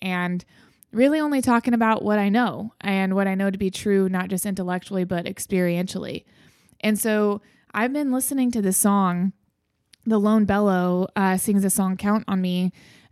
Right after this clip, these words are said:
and it's been doing something to me. I love it. It, it's like, I don't know, there's something about it that's just really energizing for me, and there's a depth to it that I feel when I listen to it,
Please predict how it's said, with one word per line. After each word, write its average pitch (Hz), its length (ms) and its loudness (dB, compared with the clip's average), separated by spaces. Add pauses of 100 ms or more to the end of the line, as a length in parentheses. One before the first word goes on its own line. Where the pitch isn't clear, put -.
(100)
and 196 560 2
it's 208 220 0
been 233 300 4
doing 294 340 4
something 190 460 -2
to - 160 -6
me. 185 420 -2
I 180 140 -2
love 208 280 2
it. 226 300 2
It, 185 300 0 (160)
it's - 200 -6
like, - 320 -8 (240)
I 190 60 -2
don't 214 100 -4
know, 202 220 -2
there's 170 180 -10
something 214 280 2
about 185 280 0
it 190 80 0
that's 175 240 -6
just 180 200 -2
really 180 440 0 (600)
energizing 208 720 0
for 202 220 0
me, 202 600 0
and 175 320 -2 (200)
there's 180 220 -4
a 180 60 -4
depth 202 340 -4
to 208 160 -2
it 196 140 -2
that 190 100 0
I 190 200 0
feel 196 460 0
when 185 140 -2
I 170 100 -6
listen 190 400 -2
to 196 200 -2
it, 190 320 -2